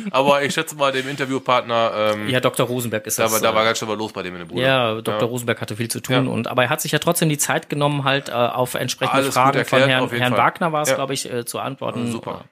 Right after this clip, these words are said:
Speaker 1: Mhm.
Speaker 2: Ja, genau.
Speaker 1: War top gefühlt.
Speaker 2: Lohnt sich. Äh, macht, äh, hört mal rein, ist lustig.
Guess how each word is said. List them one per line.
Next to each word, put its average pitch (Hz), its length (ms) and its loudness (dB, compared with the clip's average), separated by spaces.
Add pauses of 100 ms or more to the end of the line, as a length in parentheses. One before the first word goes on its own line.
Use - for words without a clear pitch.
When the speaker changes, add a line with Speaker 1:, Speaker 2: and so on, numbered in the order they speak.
(120)
Speaker 1:
Mhm. 139 280 -8 (140)
Speaker 2:
Ja, - 280 -8
genau. - 120 -10
Speaker 1:
War 147 100 -6
top - 180 -12
gefühlt. 104 240 -10 (200)
Speaker 2:
Lohnt 262 240 6
sich. - 240 2
Äh, 196 180 6
macht, 214 300 -2
äh, 190 160 0
hört 220 180 2
mal 175 100 0
rein, 165 260 2
ist - 280 -2
lustig. - 440 -6